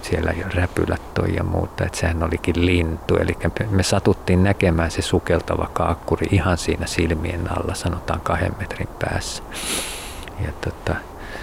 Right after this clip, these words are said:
se oli, se oli semmonen hieno, hieno lintuelämys. Sitten on tietysti tota maakotkan pyörimistä tuolla Lemmenjoen kansallispuistossa. Ne on, ne on komeita hetkiä ja me, me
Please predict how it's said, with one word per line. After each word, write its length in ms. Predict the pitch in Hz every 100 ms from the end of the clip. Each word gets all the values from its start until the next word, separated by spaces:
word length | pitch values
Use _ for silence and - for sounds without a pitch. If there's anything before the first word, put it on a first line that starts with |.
| - - - -
se 140 | -
oli, 240 | 95 87 -
se 180 | - 95
oli 120 | 90
semmonen 360 | - 82 82
hieno, 300 | 85 87 82 85 - -
hieno 220 | 95 87 82
lintuelämys. 840 | 82 82 80 90 87 87 87 90 -
Sitten 260 | - -
on 40 | 95
tietysti 440 | 104 95 - 90
tota 340 | - 87 -
maakotkan 720 | 87 87 85 85 - - 80 - - - - -
pyörimistä 640 | 90 85 85 82 85 -
tuolla 480 | 85 87 82 82 85 - - - - - - - -
Lemmenjoen 540 | 92 90 90 90 87
kansallispuistossa. 1300 | - 82 85 87 85 - - - 87 - - - - 87 92
Ne 140 | 92 87
on, 100 | 87 -
ne 100 | 98
on 100 | 90
komeita 520 | 87 90 87 90 - - -
hetkiä 460 | 92 - - 87 87
ja 180 | 85 - - - - - -
me, 180 | 90 -
me 160 | 92